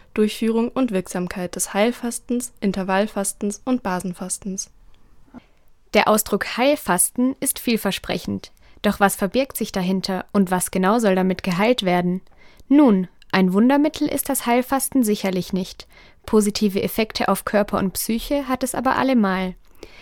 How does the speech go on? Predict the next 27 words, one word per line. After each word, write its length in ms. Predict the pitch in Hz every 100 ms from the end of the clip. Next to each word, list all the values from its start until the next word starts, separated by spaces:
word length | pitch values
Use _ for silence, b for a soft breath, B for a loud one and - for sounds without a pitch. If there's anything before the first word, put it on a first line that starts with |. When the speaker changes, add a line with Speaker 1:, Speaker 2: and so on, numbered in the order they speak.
| B B
Speaker 2:
Die 80 | 226
vom 160 | 208 208
Arzt 360 | 226 285 - -
Otto 220 | - 208
Buchinger 460 | 240 285 285 269
entwickelte 520 | 226 208 214 208 202 190
Fastenmethode 880 | - - - 196 190 - 208 247 294 B B B
wird 180 | 214 214
sowohl 260 | - 208 202
von 200 | 208 196
gesunden 480 | 185 202 233 262 254
Menschen 440 | 277 294 - 330 b b b b
als 260 | 226 269 -
auch 140 | 240
in 120 | - 220
der 100 | 214
Therapie 440 | 214 208 - 247
bestimmter 440 | 233 - 214 214
Erkrankungen 680 | 254 214 - 190 185 196 175
angewandt. 640 | 190 180 180 175 180 190 - - B B B B -
Studien 420 | - 302 269 226
belegen, 600 | 196 202 233 254 294 311
dass 180 | 220 -
sich 160 | 226 -
eine 180 | 202
solche 300 | 196 233 240
Fastenkur 760 | 226 240 254 - 262 - 294